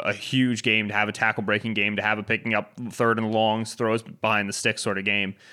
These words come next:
Uh, and if you, if you take that away, this, this offense is gonna f-, is, is, they're gonna lose their centerpiece. They're gonna lose that, that, that keystone that keeps the bridge together.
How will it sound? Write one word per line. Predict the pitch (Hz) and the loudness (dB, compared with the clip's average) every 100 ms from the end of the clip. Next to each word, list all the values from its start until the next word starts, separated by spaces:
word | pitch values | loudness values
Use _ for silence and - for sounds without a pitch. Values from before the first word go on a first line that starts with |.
| - | -10
Uh, | - 95 92 | -2 2 2
and | - 107 | 0 -2
if | 107 | 0
you, | 113 117 | -2 -2
if | 113 | -4
you | |
take | 113 131 | 2 2
that | 107 104 | 4 2
away, | 98 104 98 98 | 4 4 2 0
this, | 113 110 | -2 -2
this | - 110 | -2 -2
offense | 107 101 104 | 0 0 -4
is | 98 | -6
gonna | 98 | -8
f-, | - - | -10 -8
is, | - 117 117 110 - | -6 -2 -2 -2 -4
is, | 131 147 | -2 -2
they're | 131 165 | 2 4
gonna | 156 | 4
lose | 143 | 4
their | 117 | 2
centerpiece. | - 120 101 - - | 0 -2 -2 -10 -2
They're | 117 | 2
gonna | 113 | 2
lose | 110 113 110 | 4 2 2
that, | 104 98 | 0 2
that, | 101 - - - - | 2 0 -4 -20 -2
that | 107 - | -2 0
keystone | 127 113 104 | 0 2 0
that | 98 | -2
keeps | - 107 | -2 -4
the | 87 | -2
bridge | 95 92 - | -2 -2 -2
together. | 80 55 - | -4 -4 -8